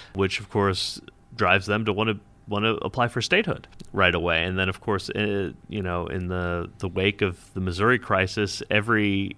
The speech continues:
uh, application for statehood becomes wrought with the question of, well, is this a slave state or is it, is it not a slave state? And again, from Polk's perspective, as that starts to emerge in eighteen forty-eight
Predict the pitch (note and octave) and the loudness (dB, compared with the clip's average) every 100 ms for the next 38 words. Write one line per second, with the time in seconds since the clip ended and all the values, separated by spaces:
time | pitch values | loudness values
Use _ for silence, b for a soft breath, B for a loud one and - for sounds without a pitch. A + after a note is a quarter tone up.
0 | - G2 F#2+ F#2+ F#2+ G2 F#2 F#2+ - F2+ | -4 -2 2 4 4 2 -2 -2 -2 -4
1 | F#2+ F2 - F#2 F#2 F2+ F#2+ G2 F#2+ F2+ | -6 -4 0 0 0 -4 -6 -6 -6 -6
2 | - F#2 E2+ E2+ G2 F2 - - E2+ E2+ | -4 2 2 2 -2 -6 -6 -4 -2 -2
3 | G2 F#2 F2 F2+ - G2 F2 E2+ F2+ - | -2 -2 -4 -6 -6 -2 -2 -2 -6 -10
4 | - F#2+ F2+ F2+ - F#2+ A2 F#2+ F2+ F#2+ | -8 -4 -2 -2 -2 0 0 -4 -4 -8
5 | - G2 G#2+ E3 F#3 B2 - - - - | -6 -8 -4 0 0 -2 -8 -12 -12 -12
6 | - - - - A2+ B2 G3+ F3+ C#3+ A#2+ | -12 -14 -6 2 4 6 6 6 0 0
7 | A3 A3+ - F#3+ - C3+ A2+ B2 G2+ F#2 | 2 0 0 -2 2 4 4 2 -2 2
8 | A#2+ A#2+ - A#2+ G2+ - A2 G2 B2 D3+ | 2 2 2 2 2 0 0 4 4 6
9 | C#3 G#2 G2 G#2 - G#2+ - A2 G2 G#2+ | 6 2 0 0 0 -4 -2 -2 0 0
10 | D#3+ E3+ | 0 -2